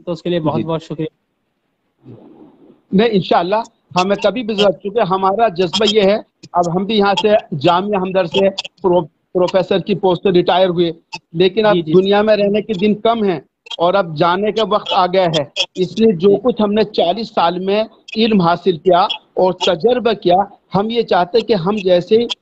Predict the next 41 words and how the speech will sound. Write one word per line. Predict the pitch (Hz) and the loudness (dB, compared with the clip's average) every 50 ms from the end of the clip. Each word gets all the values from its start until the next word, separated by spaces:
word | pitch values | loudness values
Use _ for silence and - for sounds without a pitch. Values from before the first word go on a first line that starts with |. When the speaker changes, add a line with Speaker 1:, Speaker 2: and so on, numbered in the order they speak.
| _ _ _ _ - | _ _ _ _ -6
Speaker 2:
अगर | - 160 151 175 240 - | -4 -2 0 0 0 0
कहीं | - - 208 202 | 2 2 2 2
कोई | 202 202 - 196 | 2 2 0 0
सीखना | 185 - - - 202 208 208 208 247 247 | 0 -2 -4 -2 -2 0 0 0 0 0
चाहता | - - 190 165 165 - 190 175 185 | 0 2 0 0 2 2 0 0 0
है | 220 247 - - _ - | 0 -2 -4 -8 _ -16
तो | - - _ 208 196 180 151 | -16 -8 _ -2 -2 0 0
हम | 175 226 240 240 | -2 -6 -4 -4
इंशाअल्लाह | 214 180 - 208 185 175 185 208 226 | -6 -6 -2 -2 -2 0 0 0 0
अपने | - - 190 165 - 208 214 247 233 | 0 -2 -4 -6 -4 -2 -2 -2 -2
जो | 185 185 214 190 208 - - - | -2 -2 -6 -6 -6 -10 -8 -2
कुछ | - 196 160 | 0 0 0
भी | 151 165 165 226 214 | 0 0 0 0 2
जानते | 156 160 170 165 180 196 180 233 | 2 2 2 2 2 0 0 0
हैं, | 214 190 | 2 2
knowledge | 185 180 165 170 185 214 208 147 180 | 2 2 0 0 0 -2 -4 -2 -2
है | 185 | 0
और | 185 190 | 0 0
experience | 196 170 - - - 185 175 170 156 - | -2 -6 -8 -4 0 0 0 0 0 -2
है, | 170 147 135 - _ _ _ _ _ - | -4 -6 -6 -8 _ _ _ _ _ -4
वो | 180 196 | 0 2
हम | 208 196 208 220 202 | 2 2 0 -2 -6
पूरे | - - 202 196 202 220 220 208 208 - - - | -6 -2 0 2 4 4 2 2 0 -4 -4 -2
तमाम | 175 165 180 220 240 247 240 | 0 0 2 2 2 2 0
इंसानों | 226 202 - 226 202 190 208 208 | -2 -2 0 0 2 2 2 2
के | 214 220 | 2 2
लिए | 214 214 | 2 0
share | - - - - 214 208 233 240 | 0 -4 -2 2 2 4 4 2
करना | 240 - 214 202 196 180 | 2 0 0 0 0 0
चाहते | - 175 151 147 - 170 | 0 0 0 0 2 0
हैं, | 170 165 | 0 0
ताकि | - - _ _ _ - 175 170 160 208 190 | -2 -8 _ _ _ 0 0 2 2 0 -2
तमाम | 196 - 185 180 202 220 226 226 | 0 0 -2 0 0 0 0 0
इंसानों | 208 185 - - 180 170 180 202 | 0 -2 0 0 2 2 2 2
को | 208 214 | 0 0
इसका | 190 165 - - 233 | -2 0 0 2 0
फायदा | 226 - - 185 170 180 180 180 175 | 2 2 0 0 0 0 0 0 -2
पहुंचे | 175 - 180 170 - 190 196 196 196 - _ _ - 156 | 0 0 -2 -2 0 0 0 -2 -2 -6 _ _ -14 -4
without | 139 147 190 190 160 196 196 208 214 202 208 - - 180 | 0 2 2 2 2 2 2 4 2 2 0 -4 -4 -4
any | 175 175 190 208 220 - 208 | -2 0 0 -2 -2 -2 -2
interest। | 185 175 - 175 147 127 - | -2 -2 0 -2 -2 -2 -4